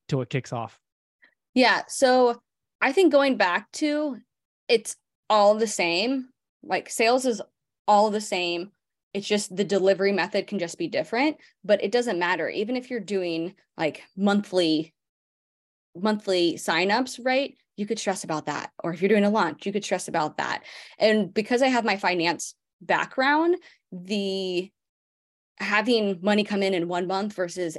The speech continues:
Speaker 2: every single month, like, that, that doesn't feel different at all to me. It's like, "Oh yeah, you just take it divided by four to get it the monthly," right? So that, that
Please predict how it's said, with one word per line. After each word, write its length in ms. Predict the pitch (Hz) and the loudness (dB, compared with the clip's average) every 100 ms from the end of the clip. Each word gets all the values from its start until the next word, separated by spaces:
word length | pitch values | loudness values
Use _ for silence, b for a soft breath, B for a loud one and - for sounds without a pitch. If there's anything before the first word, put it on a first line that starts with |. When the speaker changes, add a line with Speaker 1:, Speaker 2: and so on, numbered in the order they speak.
| - | -6
Speaker 2:
every 200 | 170 180 | -4 -4
single 240 | 190 175 | -4 -4
month, 260 | 165 156 202 | -4 -4 -4
like, 160 | 160 165 | -4 0
that, 220 | 165 - _ _ _ _ _ _ _ | -2 -2 _ _ _ _ _ _ _
that 280 | 135 196 196 | -4 -4 0
doesn't 300 | 202 196 135 | 0 0 -4
feel 160 | 185 160 | -4 -4
different 380 | 160 - 175 156 | -6 -6 -4 -2
at 120 | 151 | -2
all 160 | 156 | -2
to 140 | 160 240 | -2 -2
me. 120 | 247 | -2
It's 140 | 262 190 | -4 -6
like, 120 | 208 | -4
"Oh 40 | |
yeah, 140 | 294 254 | -2 -2
you 140 | 165 | -4
just 180 | 165 - | -6 -10
take 180 | 196 180 | -8 -8
it 100 | 175 | -8
divided 340 | 170 165 170 | -6 -4 -4
by 260 | 160 165 160 B _ | -4 -4 -10 B _
four 260 | 214 202 160 | -2 2 2
to 120 | - | 0
get 180 | 170 160 | -4 -2
it 220 | 160 165 _ - | -4 -6 _ -6
the 60 | |
monthly," 520 | 175 160 156 165 - B B B | -2 -2 -2 -2 -2 B B B
right? 300 | 214 226 226 | 4 4 6
So 160 | 269 226 | 6 4
that, 360 | 185 226 233 226 - | 4 0 0 -4 -8
that 300 | 214 233 233 | 0 0 0